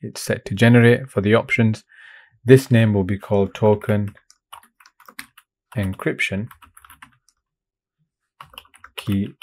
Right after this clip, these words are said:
Container. And again, set the key type to R S A, but this time we wanna make the key usage set to encryption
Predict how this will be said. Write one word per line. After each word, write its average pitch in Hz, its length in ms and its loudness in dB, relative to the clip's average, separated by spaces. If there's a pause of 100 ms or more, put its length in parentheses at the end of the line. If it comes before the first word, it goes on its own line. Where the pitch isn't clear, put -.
Container. 104 600 -6 (1300)
And 104 220 -4
again, 113 340 4
set 107 200 -2
the 104 80 -4
key 107 240 -2
type 107 460 -8
to 104 380 -8
R 107 220 -2
S - 180 -6
A, 120 260 2 (220)
but 107 140 -2
this 120 160 0
time 104 180 2
we 98 60 0
wanna 101 220 0
make 101 240 0
the 101 80 -8
key 104 220 -4
usage 98 440 -2
set - 280 -8
to 98 340 -4
encryption 92 560 -8